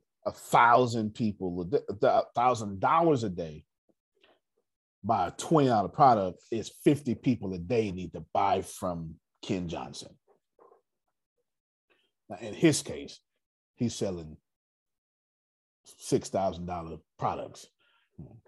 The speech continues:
These numbers don't apply to him. He, if the, the method applies to him, but, you know, him getting a thousand dollars a day, he needs to be thinking more of a thousand dollars a minute.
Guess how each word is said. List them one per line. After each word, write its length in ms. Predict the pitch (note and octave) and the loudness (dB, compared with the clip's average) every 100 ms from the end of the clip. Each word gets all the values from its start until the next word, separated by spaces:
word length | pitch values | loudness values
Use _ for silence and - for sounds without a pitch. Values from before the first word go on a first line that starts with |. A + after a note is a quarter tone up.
| - | -16
These 340 | E3 A3 F#3 | -6 -4 -4
numbers 260 | G3 E3+ E3 | -6 -8 -10
don't 200 | E3+ E3 | -12 -12
apply 360 | - D#3 D3 | -4 2 4
to 80 | A2 | 2
him. 320 | D#2+ C2 - - _ _ _ _ _ | -4 -12 -14 -20 _ _ _ _ _
He, 280 | - A#2 G#2+ _ - _ _ _ - | 2 2 0 _ -20 _ _ _ 0
if 240 | A#2 - - - | 2 0 -10 -4
the, 240 | A#2+ A#2 - - | 4 6 4 -2
the 180 | B2 A#2+ | 2 2
method 360 | G2 G#3+ - A2+ | 6 6 6 2
applies 340 | - E2+ D2+ | 0 -4 -6
to 100 | - | -12
him, 160 | D#2 - _ _ _ _ _ _ _ _ _ _ - | -14 -16 _ _ _ _ _ _ _ _ _ _ -6
but, 180 | F2 F#2 | -4 -2
you 80 | |
know, 140 | G2 - - | -4 -6 2
him 200 | C#3+ G#2+ | 4 4
getting 180 | F2+ E2 | 0 0
a 20 | |
thousand 320 | G2+ F2 E2 | 2 2 0
dollars 280 | D#2+ D#2 D2 | -4 -6 -8
a 40 | |
day, 400 | D2 - F2+ - - | 0 4 4 2 -2
he 100 | A2 | 2
needs 160 | G2+ | 2
to 80 | E2+ | 0
be 80 | F2 | -4
thinking 340 | G2 F2 E2+ | -4 -4 -4
more 140 | F2 D#2+ | -4 -4
of 80 | |
a 60 | D#2 | -6
thousand 360 | F2+ E2 D2 E2 | -2 -2 -2 -4
dollars 320 | E2 D#2+ D2 | -4 -4 -6
a 60 | |
minute. 320 | E2+ G#2 C2+ | -4 -2 -4